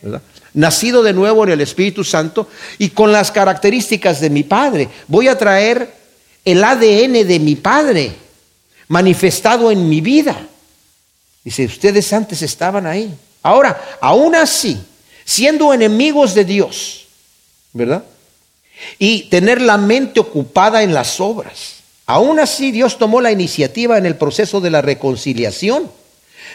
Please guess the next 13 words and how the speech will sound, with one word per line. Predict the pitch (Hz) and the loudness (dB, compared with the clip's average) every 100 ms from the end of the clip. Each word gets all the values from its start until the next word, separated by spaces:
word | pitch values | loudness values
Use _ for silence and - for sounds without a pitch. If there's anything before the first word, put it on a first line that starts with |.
| 151 | 0
de | 180 | 2
manera | 180 233 277 269 | 2 2 0 2
que | 185 | 0
aún | 220 294 | 2 0
siendo | - 247 311 294 262 | -2 0 0 2 2
enemigos | 202 185 254 269 214 | 2 0 -2 0 0
de | 190 180 | 0 -2
Cristo, | 214 226 - 175 214 - - - | -4 -4 -4 -4 -4 -10 -20 -2
Él | 208 277 | 2 4
murió | 262 220 180 226 254 247 | 2 4 2 4 4 4
por | 190 | -2
nuestros | 170 160 - 131 | -2 -4 -6 -12
pecados. | - 120 117 180 202 156 - - - - | -8 -10 -6 -4 -4 -6 -14 -16 -18 -20